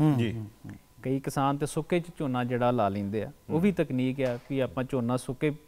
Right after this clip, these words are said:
Speaker 3: ਪੈਲੀ ਚ ਕੇਰ ਦੇਣਾ।
Speaker 2: ਅੱਛਾ।
Speaker 3: ਪਰ ਉਹਦੇ ਵਿੱਚ ਸਮੱਸਿਆਵਾਂ ਆਈਆਂ ਸੀ, ਨਦੀਨਾਂ ਦੀ ਜਿਹੜੀ ਰੋਕਥਾਮ ਕਰਨੀ ਜਿਹੜੀ ਬੜੀ ਔਖੀ ਸੀ।
Speaker 2: ਹੂੰ।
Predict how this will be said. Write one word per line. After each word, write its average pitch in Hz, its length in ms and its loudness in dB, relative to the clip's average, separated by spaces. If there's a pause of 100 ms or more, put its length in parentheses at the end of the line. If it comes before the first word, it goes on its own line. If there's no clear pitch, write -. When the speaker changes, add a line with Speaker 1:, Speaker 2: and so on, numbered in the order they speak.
Speaker 3:
ਪੈਲੀ 117 240 -2
ਚ 123 60 -14
ਕੇਰ 107 280 -6
ਦੇਣਾ। 113 260 -8 (280)
Speaker 2:
ਅੱਛਾ। 104 100 -4
Speaker 3:
ਪਰ 190 220 6 (120)
ਉਹਦੇ 254 220 2
ਵਿੱਚ 208 540 2
ਸਮੱਸਿਆਵਾਂ 180 680 2
ਆਈਆਂ 143 280 2
ਸੀ, 156 200 -2
ਨਦੀਨਾਂ 160 520 2
ਦੀ 151 260 -2
ਜਿਹੜੀ 139 260 -2
ਰੋਕਥਾਮ 139 500 0
ਕਰਨੀ 123 340 0
ਜਿਹੜੀ 123 220 -2
ਬੜੀ 117 240 -2
ਔਖੀ 113 320 -4
ਸੀ। 113 220 -8 (140)
Speaker 2:
ਹੂੰ। 104 180 -6